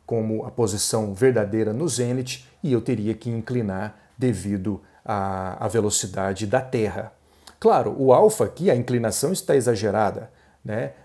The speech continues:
Você vê que o ângulo é muito pequeno. Muito bem,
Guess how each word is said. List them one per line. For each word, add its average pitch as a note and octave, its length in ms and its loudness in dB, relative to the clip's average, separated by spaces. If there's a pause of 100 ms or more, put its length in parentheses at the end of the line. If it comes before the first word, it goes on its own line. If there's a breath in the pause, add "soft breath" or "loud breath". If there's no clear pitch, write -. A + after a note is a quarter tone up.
(120)
Você A#2+ 220 -2
vê A2 180 0
que B2 140 -6
o G#2 120 0
ângulo B2 380 -2
é C#3 80 0
muito B2+ 540 -2
pequeno. - 500 -12 (1300 soft breath)
Muito C4+ 180 0
bem, A2 300 0